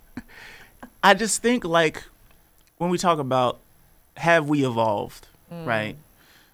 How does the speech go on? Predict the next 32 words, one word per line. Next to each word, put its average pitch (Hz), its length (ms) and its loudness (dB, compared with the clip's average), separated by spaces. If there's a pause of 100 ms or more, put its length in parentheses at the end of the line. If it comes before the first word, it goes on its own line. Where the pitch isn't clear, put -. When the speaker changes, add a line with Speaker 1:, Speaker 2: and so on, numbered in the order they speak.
(360)
Speaker 1:
Do 156 120 -2
we 185 100 0
just 160 200 0
go 165 140 4
from 156 160 -4
colonialism 131 840 0
to 117 120 -8
neocolonialism 107 1160 -4 (560)
and 117 360 -4
we 120 160 -2
show, 135 400 0
we 127 160 2
throw 139 320 4
some 123 560 0
money 127 280 2
at 123 160 0
some 110 440 -4 (760)
black 113 360 2
people 107 360 -4
to 104 80 -6
say, 110 320 -2
"Hey, 202 300 4
look 190 240 -2
what 165 160 -2
we're 156 120 2
not," 151 380 2 (320)
right? 131 280 -2 (200)
Speaker 2:
Yeah. 175 500 -12
Speaker 1:
But 156 280 0 (280)
are 160 160 6
we 170 220 2
embodying 127 1000 2